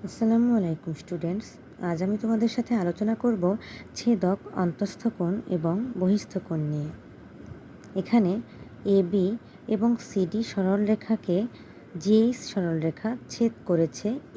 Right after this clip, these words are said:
ই এবং এফ বিন্দুতে, অর্থাৎ জিএইচ হচ্ছে এদের ছেদক।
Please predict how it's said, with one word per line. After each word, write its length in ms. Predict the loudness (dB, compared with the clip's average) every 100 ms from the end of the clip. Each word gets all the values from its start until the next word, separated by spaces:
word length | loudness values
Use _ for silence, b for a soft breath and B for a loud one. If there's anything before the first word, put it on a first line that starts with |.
| -2
ই 20 | -2 0 0
এবং 160 | 0 -4 -2
এফ 180 | -2 -2 -2
বিন্দুতে, 440 | -2 -2 -4 -8 -12 -18 -20 B B B
অর্থাৎ 280 | -2 0 -2 -2
জিএইচ 380 | 2 4 4 -2 -6
হচ্ছে 340 | -6 -6 -6 -6 -6
এদের 320 | -4 -2 -2 -4 -6 -14 -6
ছেদক। 400 | -2 0 -2